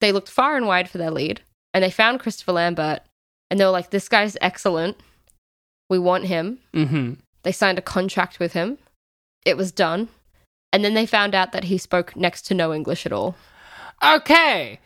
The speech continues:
Speaker 2: here we go.
Speaker 1: Yeah.
Speaker 2: This is, I knew, I fucking nailed it.
Speaker 1: Last night I was looking up some brief information, and I said to you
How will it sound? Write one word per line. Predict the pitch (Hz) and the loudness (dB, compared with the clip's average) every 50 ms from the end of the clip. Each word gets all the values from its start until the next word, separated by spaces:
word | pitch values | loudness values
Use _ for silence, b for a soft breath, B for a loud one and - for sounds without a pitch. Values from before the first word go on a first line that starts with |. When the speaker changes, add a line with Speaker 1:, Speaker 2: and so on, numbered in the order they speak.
| _ - | _ -2
Speaker 2:
here | - - 320 320 | 2 4 4 4
we | 294 294 277 | 4 0 0
go. | - 320 330 311 277 196 147 - - | 4 6 6 6 6 4 2 -2 -2
Speaker 1:
Yeah. | - 262 254 233 208 - | 2 4 6 6 6 6
Speaker 2:
This | - - - | 4 0 -6
is, | 233 208 - - | -14 -12 -6 0
I | - 254 269 | 0 2 2
knew, | 262 285 339 339 285 | 2 2 0 0 0
I | 269 | -2
fucking | - _ _ - 359 339 330 339 - 370 370 370 359 320 277 | -8 _ _ 6 8 8 6 6 0 -4 -2 -2 -4 -2 0
nailed | 294 339 349 381 349 285 240 196 | 2 4 4 4 4 2 2 2
it. | 165 151 135 127 - 226 | 0 0 0 -2 -2 0
Speaker 1:
Last | 190 254 254 180 233 - | 2 4 4 4 2 2
night | 302 294 294 269 | 2 2 2 4
I | 247 247 | 2 2
was | 240 233 | 0 0
looking | 226 226 226 - 233 | -4 -6 -4 -2 -4
up | 226 - | -4 -2
some | - 220 196 | -2 -4 -2
brief | - 196 196 196 - | 0 0 0 0 -2
information, | 202 196 - 196 190 180 180 - - 190 170 | -4 -2 0 0 0 0 0 0 -4 -4 -2
and | 170 165 | -2 -2
I | 165 | -2
said | 175 - - 196 190 | -2 0 0 0 0
to | - - 202 | 0 -2 0
you | 175 165 160 156 160 | 0 0 0 -2 -4